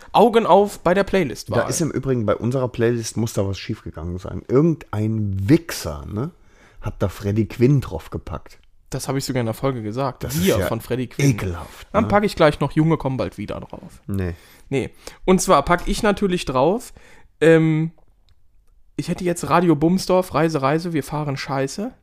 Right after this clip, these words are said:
Speaker 1: Das passt ja zu uns. <laughs> Verstehst du, Norbert? Wegen, wegen Sch-, dir? Scheiße fahren? <laughs> Na komm, egal.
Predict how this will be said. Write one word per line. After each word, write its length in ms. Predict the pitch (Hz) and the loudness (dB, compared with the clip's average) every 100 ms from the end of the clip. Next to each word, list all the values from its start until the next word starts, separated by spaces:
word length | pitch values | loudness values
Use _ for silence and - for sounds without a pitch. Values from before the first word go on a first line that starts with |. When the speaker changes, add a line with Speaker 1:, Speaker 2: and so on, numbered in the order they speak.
| _ | _
Speaker 1:
Das 160 | 131 | -12
passt 260 | - 156 - | -6 -6 -4
ja 100 | 165 | -6
zu 160 | - 175 | -2 -2
uns. 400 | 190 320 - _ | -2 -4 -10 _
<laughs> 1900 | _ - - - - - - - - - - - - - - - - - - - 523 539 254 - - | _ -20 -20 -20 -20 -18 -18 -16 -18 -18 -18 -18 -16 -14 -14 -16 -18 -4 0 4 4 2 0 -4 -4
Verstehst 480 | - 320 - 339 - | 2 4 6 6 6
du, 40 | |
Norbert? 420 | 254 208 226 320 - - - - | 4 6 6 4 -2 -20 -20 -16
Wegen, 380 | 220 220 214 226 - - - | -2 -2 -2 -8 -10 -20 -4
wegen 320 | 196 202 - - - | -2 -2 -6 -14 -10
Sch-, 220 | - - | -10 -6
dir? 320 | 170 190 311 | -2 2 0
Scheiße 380 | - 180 220 247 | 2 2 4 2
fahren? 440 | - 190 226 339 - - - 220 254 - 311 - | 4 4 6 2 -4 -12 -18 -16 -16 -12 -12 -6
<laughs> 960 | 302 - - 381 - 349 - - - | -6 -6 -14 -8 -8 -10 -6 -6 -6
Na 120 | - - | -8 -8
komm, 180 | - | -8
egal. 240 | - - | -12 -14